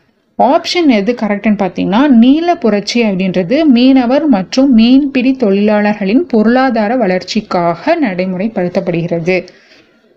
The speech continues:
முப்பத்தி ஒன்பது, இந்தியாவின் அதிக அளவு மறைமுக வேலையின்மையை நிலவும் துறை எது? எந்த துறையில வந்து அதிகமா மறைமுக வேலையின்மை இருக்கு?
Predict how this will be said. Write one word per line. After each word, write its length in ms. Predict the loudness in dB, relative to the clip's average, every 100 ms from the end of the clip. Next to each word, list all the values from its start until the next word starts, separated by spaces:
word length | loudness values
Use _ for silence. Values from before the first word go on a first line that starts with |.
| _ _ _ -20 _ _ _
முப்பத்தி 540 | 0 2 -2 -2 -2
ஒன்பது, 600 | -2 0 0 0 2 0 -2 _ _ _ _ _
இந்தியாவின் 760 | 2 2 0 0 0 0 -2 -4
அதிக 580 | -4 -2 0 -2 -2 -2
அளவு 640 | -2 -2 0 0 0 -2 -6 _ _ _ _
மறைமுக 720 | 0 2 0 2 0 2 0
வேலையின்மையை 1040 | 2 0 0 0 0 -2 -2 -2 0 2
நிலவும் 560 | 2 2 0 0 -2 -2
துறை 380 | -2 -2 -4 -8
எது? 260 | -6 -4 -2
எந்த 320 | -2 0 -2
துறையில 320 | -2 -2 -2
வந்து 280 | -2 -2 0
அதிகமா 420 | 0 0 -2 -2
மறைமுக 580 | 0 0 -2 -2 -2 0
வேலையின்மை 580 | 0 0 0 -2 -4 -2
இருக்கு? 460 | -2 -4 -6 -6